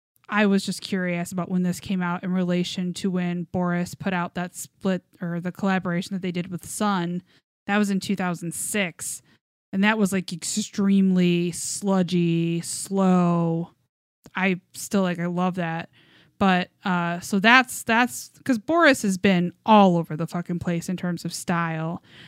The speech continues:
And then also Melt Banana. So that's pretty much all I know of, like,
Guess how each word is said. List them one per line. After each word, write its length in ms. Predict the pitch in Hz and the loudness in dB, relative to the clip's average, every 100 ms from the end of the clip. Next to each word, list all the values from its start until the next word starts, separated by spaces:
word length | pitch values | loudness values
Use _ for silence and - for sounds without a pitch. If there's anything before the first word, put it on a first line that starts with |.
| - | -2
And 140 | 190 | 4
then 80 | 196 | 6
also 260 | 196 185 190 | 6 6 6
Melt 260 | 180 180 | 6 4
Banana. 540 | - 175 165 165 170 190 | 2 0 0 -2 -4 -6
So 140 | - | 0
that's 200 | 208 226 | 2 2
pretty 240 | - 339 311 | 2 6 8
much 200 | 240 - | 8 6
all 180 | 196 196 | 4 6
I 140 | 185 175 | 6 6
know 320 | 165 165 160 | 6 4 2
of, 160 | 160 | 0
like, 420 | 170 160 160 - | -2 0 -2 -4